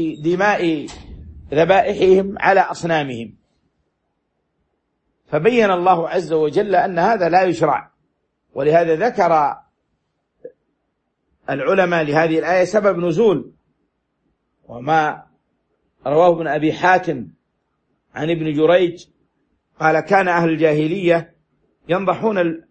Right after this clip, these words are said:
البيت بلحوم الإبل ودمائها"، فقال أصحاب رسول الله صلى الله عليه وسلم: "فنحن أحق أن ننضح"، فأنزل الله عز وجل: "لن ينال الله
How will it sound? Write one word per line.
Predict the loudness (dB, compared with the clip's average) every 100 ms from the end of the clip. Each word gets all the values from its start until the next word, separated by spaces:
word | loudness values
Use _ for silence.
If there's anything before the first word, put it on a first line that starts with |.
| -4
البيت | -4 0 0 2
بلحوم | 2 2 -2 -4 -4 -2
الإبل | 0 0 0 0 4
ودمائها"، | 2 2 -6 -6 -6 -8 -10 -14 _ _ _ _ _ _ _ _ -14
فقال | -2 2 2
أصحاب | 0 -2 0 0
رسول | 0 -2 -4 -2
الله | 0 2
صلى | 0 -4
الله | -4 -4
عليه | -4
وسلم: | -2
"فنحن | -2 -4 -4
أحق | -6 -4 -4 -2
أن | -4 -2 -4
ننضح"، | -4 -4 -6 -6 -20 _ _ _ _ _ _ _ _ _
فأنزل | 0 0 0 0
الله | 0 0 0
عز | -2 -2
وجل: | -2 0 -2 0
"لن | 0
ينال | 2 2 2 2
الله | 2 2 4 2 0